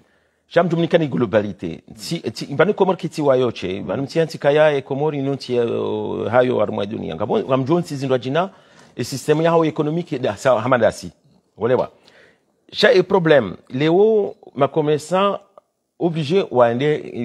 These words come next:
nga, ndazina na rumo mjane. Ngabo nongo kani zehija, zo enda ta zi, zi,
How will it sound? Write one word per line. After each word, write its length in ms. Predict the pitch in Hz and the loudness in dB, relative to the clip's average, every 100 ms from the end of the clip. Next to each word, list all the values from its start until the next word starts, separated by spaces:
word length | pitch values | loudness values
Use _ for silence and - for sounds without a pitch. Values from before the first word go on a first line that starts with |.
| 120 | -2
nga, 160 | 127 | 0
ndazina 500 | 139 123 127 127 135 | 0 -2 -2 -2 -2
na 120 | 131 143 | -2 -2
rumo 220 | 170 151 | 0 0
mjane. 280 | 131 117 107 | 0 0 2
Ngabo 200 | 120 135 | 0 2
nongo 220 | 151 202 | 2 2
kani 340 | 202 190 180 - | 2 0 -2 -4
zehija, 480 | 139 175 185 123 | -4 -2 0 -2
zo 120 | 107 170 | 0 -2
enda 160 | 180 | -2
ta 160 | 175 175 | -4 -6
zi, 160 | 123 113 - | -8 -14 -18
zi, 300 | 87 113 | -16 -16